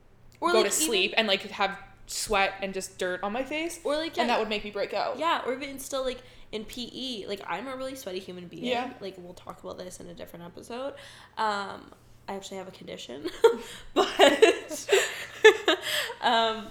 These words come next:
Speaker 1: I've gone to some extreme measures to stop it, but, um, stay tuned for that. Um, yeah, so, like, in P E, we would do, like, a block run, or we would just, like, be in the gym, and,
Speaker 2: Yeah.
Speaker 1: like, my face would get sweaty. Like,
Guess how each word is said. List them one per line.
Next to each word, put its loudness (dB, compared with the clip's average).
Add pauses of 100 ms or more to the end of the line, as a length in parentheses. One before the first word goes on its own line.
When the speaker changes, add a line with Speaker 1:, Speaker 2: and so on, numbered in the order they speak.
Speaker 1:
I've -4
gone 0
to -10
some -6
extreme -6
measures -4
to -6
stop -2
it, -2
but, 6 (500)
um, 0
stay -6
tuned -6
for -10
that. -4 (360)
Um, 0 (760)
yeah, 0
so, -2
like, 4
in 0
P -6
E, -2
we -8
would -6
do, -8
like, -4
a -6
block -2
run, -4
or -6
we -2
would -4
just, -10
like, -8 (640)
be -4
in -2
the -4
gym, 0
and, -4
Speaker 2:
Yeah. -2
Speaker 1:
like, -4 (220)
my -2
face -8
would -10
get -8
sweaty. -6
Like, -10